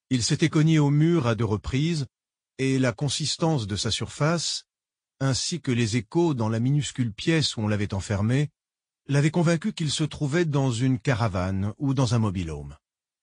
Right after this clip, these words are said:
La cellule était moins solide et moins impressionnante que celle de Washington. Elle était pourvue d'une couchette, de toilettes chimiques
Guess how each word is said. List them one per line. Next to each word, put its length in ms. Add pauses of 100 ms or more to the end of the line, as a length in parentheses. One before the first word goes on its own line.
(1500)
La 100
cellule 400
était 240
moins 180
solide 460
et 80
moins 240
impressionnante 600
que 100
celle 220
de 60
Washington. 680 (960)
Elle 160
était 220
pourvue 420
d'une 260
couchette, 720 (440)
de 220
toilettes 400
chimiques 600